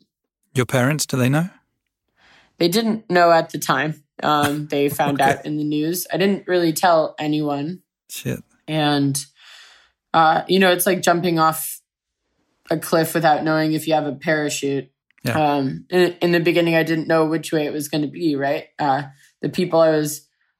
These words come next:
Speaker 2: whistleblowing against were the people who won. And that's,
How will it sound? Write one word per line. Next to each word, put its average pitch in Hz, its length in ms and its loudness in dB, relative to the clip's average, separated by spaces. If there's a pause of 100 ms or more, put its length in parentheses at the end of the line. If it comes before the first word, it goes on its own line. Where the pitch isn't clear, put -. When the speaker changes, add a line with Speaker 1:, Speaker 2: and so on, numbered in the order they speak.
(100)
Speaker 2:
whistleblowing 160 600 2
against 151 360 0
were 160 60 0
the 143 100 -6
people 147 300 -4
who 147 100 0
won. 139 420 -2 (1120)
And 147 100 -4
that's, - 460 -6